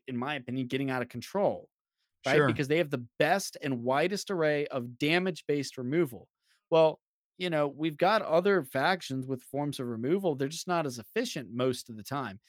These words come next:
Speaker 1: Noxus has some interesting removal that, like,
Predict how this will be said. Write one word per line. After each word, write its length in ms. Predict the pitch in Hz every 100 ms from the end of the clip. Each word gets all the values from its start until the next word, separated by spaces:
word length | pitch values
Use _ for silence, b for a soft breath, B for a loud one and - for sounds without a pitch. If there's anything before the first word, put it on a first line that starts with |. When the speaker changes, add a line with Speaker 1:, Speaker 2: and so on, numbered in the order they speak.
| b -
Speaker 1:
Noxus 420 | 135 190 208 254
has 180 | 190 160
some 120 | - 131
interesting 480 | 127 131 - 127
removal 540 | 117 110 104 117 139 143 123
that, 220 | 120 120 _ _ _
like, 180 | 123 117